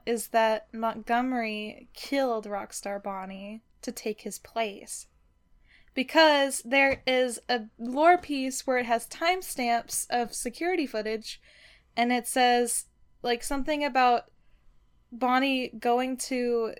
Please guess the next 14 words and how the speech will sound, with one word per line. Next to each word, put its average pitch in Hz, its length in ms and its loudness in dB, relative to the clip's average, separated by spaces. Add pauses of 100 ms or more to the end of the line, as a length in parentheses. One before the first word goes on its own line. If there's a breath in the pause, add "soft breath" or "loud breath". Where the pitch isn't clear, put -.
(120)
Ga-, - 220 -4 (120)
Montgomery, 240 800 0 (460)
like, 220 260 -2
Gator's, 220 640 -2
either, 226 320 4
like, 208 180 0
green 247 280 0
room 294 240 -2
or, 240 80 -2
like, 214 360 -4
the, 233 120 -4
the 208 400 0 (360)
Monty 226 360 -2
Golf 208 520 -4